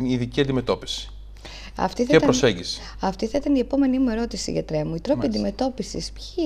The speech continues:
Speaker 2: είναι για τη μετεγχειρητική κύλη;
Speaker 1: Καταρχήν, ε, ναι, όπως είπαμε, είναι χειρουργικός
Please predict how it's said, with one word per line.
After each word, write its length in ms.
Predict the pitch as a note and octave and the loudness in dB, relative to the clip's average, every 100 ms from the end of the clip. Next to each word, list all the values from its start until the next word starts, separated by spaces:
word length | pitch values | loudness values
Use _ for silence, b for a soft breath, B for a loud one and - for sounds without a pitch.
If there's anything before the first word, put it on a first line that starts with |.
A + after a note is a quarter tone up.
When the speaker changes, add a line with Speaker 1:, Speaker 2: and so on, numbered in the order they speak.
| G#3+ | 0
Speaker 2:
είναι 280 | E3 D3+ D#3 - | -2 -4 -8 -12
για 160 | - E3 | -8 -6
τη 100 | E3+ | -4
μετεγχειρητική 760 | E3 E3 E3 E3 D#3+ D#3+ - | -4 -6 -6 -6 -6 -8 -8
κύλη; 460 | D3+ D3+ D3 D3 D#3+ - - - - - - - - - - - - - - | -8 -8 -8 -8 -10 -12 -16 -18 -20 -18 -16 -16 -14 -16 -18 -18 -18 -18 2
Speaker 1:
Καταρχήν, 480 | D3 C#3 B2 D#3 B2 | 6 6 4 0 0
ε, 320 | B2 A#2 A2+ - | 2 2 0 2
ναι, 100 | B2+ | 2
όπως 220 | A2+ D#3 | 4 2
είπαμε, 220 | D3+ F3 E3+ | 2 0 0
είναι 80 | E3 | 0
χειρουργικός 800 | - C3+ A#2+ - E2+ - - | 0 -2 -2 -4 -4 -6 -12